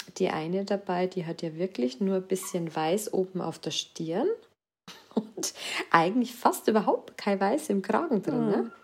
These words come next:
Speaker 1: Nur so ein Tüpfelchen.
Speaker 2: Ja, und das ist die Frage, ob das nicht ganz weggeht.
Speaker 1: Das kann
Speaker 2: Dann
Speaker 1: sein.
Speaker 2: hätte sie eine komplett dunkelbraune Decke. Das sieht natürlich auch cool aus.
Speaker 1: Ja, es ist halt anders,
Speaker 2: Ja.
Speaker 1: ne? Aber anders mögen wir ja sehr gerne. <laughs>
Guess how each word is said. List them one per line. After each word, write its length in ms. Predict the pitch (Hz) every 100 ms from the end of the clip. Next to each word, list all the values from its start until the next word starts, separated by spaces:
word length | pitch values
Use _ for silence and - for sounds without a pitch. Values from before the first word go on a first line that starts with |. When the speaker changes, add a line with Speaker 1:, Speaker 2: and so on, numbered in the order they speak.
| -
Speaker 1:
Nur 140 | 262
so 140 | -
ein 160 | 277 262
Tüpfelchen. 400 | 277 285 - 202
Speaker 2:
Ja, 180 | 165 175
und 100 | 160
das 120 | 156
ist 100 | 196
die 80 | 160
Frage, 320 | - 156 156
ob 120 | 151
das 160 | 156 143
nicht 140 | 147 -
ganz 260 | 143 147
weggeht. 460 | 143 139 143 147 - - - _ _ _ _ _ _ _ _ _ _ - - - _ -
Speaker 1:
Das 300 | 196 214 -
kann 320 | - - 349
Speaker 2:
Dann 60 | 339
Speaker 1:
sein. 160 | -
Speaker 2:
hätte 220 | 160 370
sie 60 | 440
eine 120 | 156
komplett 600 | 151 156 151 156 160 - -
dunkelbraune 680 | 160 151 151 151 147 147 147
Decke. 340 | 156 151 156
Das 160 | 143 135
sieht 140 | 156
natürlich 360 | 160 151 147 156
auch 140 | 160 -
cool 140 | 151 -
aus. 320 | 71 - - - _ _ _ _ _ _ _ _ _ _ _ - - - - - -
Speaker 1:
Ja, 160 | 151 196
es 80 | 277 -
ist 120 | -
halt 200 | 233 220 -
anders, 420 | 220 202 120 123
Speaker 2:
Ja. 240 | 214 - - -
Speaker 1:
ne? 300 | 151 294 -
Aber 240 | 165 165 -
anders 480 | 185 247 330 330 -
mögen 360 | 196 233 170 147 -
wir 140 | 175
ja 140 | 147 143
sehr 300 | - 156 147
gerne. 500 | 147 147 147 143 170
<laughs> 760 | - - - 311 - 302 247 -